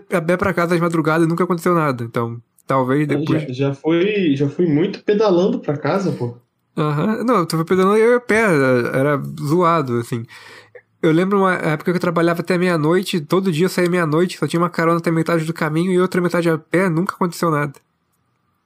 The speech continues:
Speaker 1: É, tudo
Speaker 2: É meio complicado,
Speaker 1: tudo,
Speaker 2: né?
Speaker 1: é, tudo bem que era uma época muito mais controlada, porque eu tinha um celular também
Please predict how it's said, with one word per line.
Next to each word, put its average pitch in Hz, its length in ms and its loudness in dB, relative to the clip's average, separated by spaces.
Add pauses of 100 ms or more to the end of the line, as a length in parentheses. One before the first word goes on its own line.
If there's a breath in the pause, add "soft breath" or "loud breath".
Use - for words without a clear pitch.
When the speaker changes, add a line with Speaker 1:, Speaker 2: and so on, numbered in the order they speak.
(1160 soft breath)
Speaker 1:
É, 185 120 0
tudo 185 220 -2
Speaker 2:
É 143 80 4
meio 143 140 4
complicado, 127 560 -2
Speaker 1:
tudo, 131 260 0
Speaker 2:
né? 165 180 0
Speaker 1:
é, 147 60 -2
tudo 151 240 -6
bem 175 120 0
que 196 80 -2
era 202 100 2
uma 190 120 2
época 180 220 0
muito 180 180 2
mais 185 160 0
controlada, 151 600 2
porque 127 180 0
eu 135 60 0
tinha 147 160 -2
um 131 40 0
celular 143 320 0
também 139 380 -2